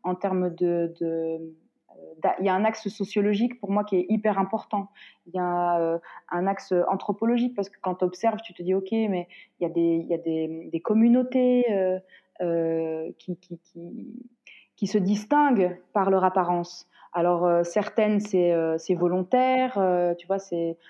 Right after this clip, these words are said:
c'est, c'est objectif, c'est conscient. Et puis, il y en a d'autres, ça l'est beaucoup moins. Et pourtant, il y a aussi des codes qui se mettent en place. Qu'est-ce que ces codes racontent des individus ? Qu'est-ce que ces codes racontent des, des, des groupes dont ils font partie ?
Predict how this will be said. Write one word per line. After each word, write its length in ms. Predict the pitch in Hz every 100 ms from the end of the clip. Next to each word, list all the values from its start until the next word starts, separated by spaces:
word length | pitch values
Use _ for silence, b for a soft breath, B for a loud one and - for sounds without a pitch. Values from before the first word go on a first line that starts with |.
| b
c'est, 580 | _ - 170 165 160 156 160 160 - -
c'est 220 | _ 170
objectif, 520 | 165 160 370 381 262 254
c'est 120 | 196
conscient. 540 | - 180 - - 277 269
Et 80 | 180
puis, 140 | -
il 20 |
y 40 | 190
en 80 |
a 60 | 185
d'autres, 180 | 214 247
ça 100 | 202
l'est 120 | 185
beaucoup 280 | 175 208 262
moins. 340 | 247 226 214 -
Et 80 | 185
pourtant, 600 | - - - 262 294 311 B B B
il 80 | 196
y 60 |
a 80 | 202
aussi 300 | 214 208 320
des 160 | 254 247
codes 300 | 247 240 196
qui 120 | 220
se 120 | -
mettent 160 | 202 196
en 80 | 180
place. 440 | 190 185 - - B B -
Qu'est-ce 180 | 302 -
que 80 |
ces 240 | 254 240 -
codes 280 | 226 226 202
racontent 600 | 196 196 226 226 226 - _ _ 185
des 200 | 202 196
individus ? 680 | 202 190 185 170 220 330 B B
Qu'est-ce 180 | - 285
que 80 | 277
ces 240 | 247 226 220
codes 240 | 240 233
racontent 500 | 208 202 208 240 233 -
des, 240 | 185 190
des, 380 | 185 185 180 180 b b
des 200 | - 165
groupes 460 | 185 - 220 294 -
dont 240 | 214 190 202
ils 200 | 196 185
font 160 | 196
partie ? 480 | 185 175 - 294 370